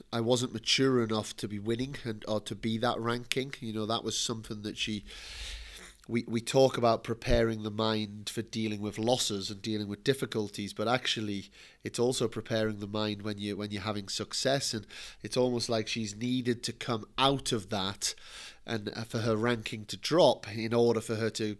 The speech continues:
gain that perspective. You know, and I have no doubt, listening to her and the way that her, her mindset now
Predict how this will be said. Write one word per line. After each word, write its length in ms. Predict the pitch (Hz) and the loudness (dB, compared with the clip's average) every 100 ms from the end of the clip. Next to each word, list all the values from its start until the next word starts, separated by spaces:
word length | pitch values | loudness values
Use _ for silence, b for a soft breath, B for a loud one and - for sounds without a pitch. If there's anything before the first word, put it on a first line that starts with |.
| - | 0
gain 260 | 117 110 | 0 2
that 240 | 113 - - | 0 -2 -4
perspective. 800 | 107 - 131 127 - 151 - - B B B | -6 2 2 2 0 0 0 -10 B B B
You 120 | 113 | -2
know, 100 | 113 | 0
and 100 | 110 | 2
I 120 | 113 | 2
have 260 | 113 107 104 | 0 -2 0
no 220 | 123 117 | 4 4
doubt, 580 | 107 - 123 110 - - 117 | 4 4 6 6 2 -4 -2
listening 580 | 117 180 - 120 110 107 | 6 8 8 4 -2 -2
to 240 | - 113 | 0 0
her 400 | 101 110 107 104 - B B B | 2 0 2 0 -2 B B B
and 120 | 110 | -6
the 80 | 110 | 0
way 220 | 113 127 | 4 4
that 180 | 117 110 | 4 2
her, 400 | 131 120 113 107 B B - - | 4 6 6 4 B B -14 -2
her 120 | 120 | 0
mindset 760 | 113 123 120 113 127 117 110 | 6 6 6 2 0 0 0
now 300 | 117 113 110 | 2 4 4